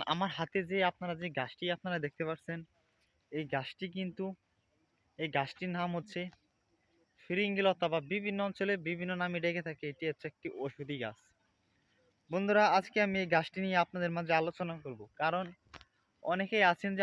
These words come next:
আপনারা গ্রাম অঞ্চলে থাকেন, কিন্তু আপনারা, যাদের অনেক জন্ডিসের সমস্যা হয়ে থাকে, আপনারা বুঝতে পারেন না যে কীভাবে আপনাদের জন্ডিস দূর করবেন, তাদের জন্যই আজকে আমি এই ভিডিওটি নিয়ে হাজির হয়েছি। বন্ধুরা, আমার হাতে যে গাছটি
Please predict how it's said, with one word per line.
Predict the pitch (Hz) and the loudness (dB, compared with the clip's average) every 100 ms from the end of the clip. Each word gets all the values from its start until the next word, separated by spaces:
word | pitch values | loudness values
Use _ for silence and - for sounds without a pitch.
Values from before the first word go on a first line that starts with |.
| 185 | 2
আপনারা | 190 185 170 | 2 0 4
গ্রাম | 175 185 185 | 4 4 0
অঞ্চলে | 180 190 175 | -2 -2 -2
থাকেন, | 165 156 170 175 _ | -2 -2 -4 -8 _
কিন্তু | 175 170 165 | -6 0 0
আপনারা, | - 170 165 165 _ _ - _ _ - | 2 0 0 -2 _ _ -20 _ _ 2
যাদের | 151 170 175 | 2 2 2
অনেক | 175 165 139 | 0 -2 -2
জন্ডিসের | 165 170 170 175 | 0 -2 -4 -6
সমস্যা | 175 170 156 175 | -4 -4 -2 -2
হয়ে | 175 | -2
থাকে, | 165 160 143 | -4 -4 -8
আপনারা | - 165 151 | -6 -4 -2
বুঝতে | 147 - 170 | -2 0 0
পারেন | 165 165 170 | 2 0 -4
না | 170 - _ _ _ - | -6 -10 _ _ _ -8
যে | 165 - | -8 -6
কীভাবে | 208 202 196 208 185 | 2 4 6 6 4
আপনাদের | 190 185 208 - _ _ _ 131 | 0 -2 -2 -4 _ _ _ -2
জন্ডিস | 165 175 180 208 - - 143 | 2 2 2 0 -2 -8 0
দূর | 185 170 | 0 4
করবেন, | 160 117 113 - _ | 2 0 -8 -14 _
তাদের | 151 160 185 185 | 0 0 0 -2
জন্যই | 190 190 170 | -2 0 0
আজকে | 160 - 175 | 0 -6 -4
আমি | 170 | -4
এই | 160 | -4
ভিডিওটি | 147 156 160 160 | -4 -4 -6 -6
নিয়ে | 160 139 | -6 -6
হাজির | 131 151 151 | -8 -6 -4
হয়েছি। | 143 131 98 _ _ _ _ _ _ _ _ _ _ - _ _ _ _ _ 165 | -4 -4 -16 _ _ _ _ _ _ _ _ _ _ -20 _ _ _ _ _ -6
বন্ধুরা, | 185 196 170 | 0 2 2
আমার | 208 185 | 0 -2
হাতে | 175 208 196 | -2 -2 0
যে | 208 170 | 0 2
গাছটি | 151 - | 2 0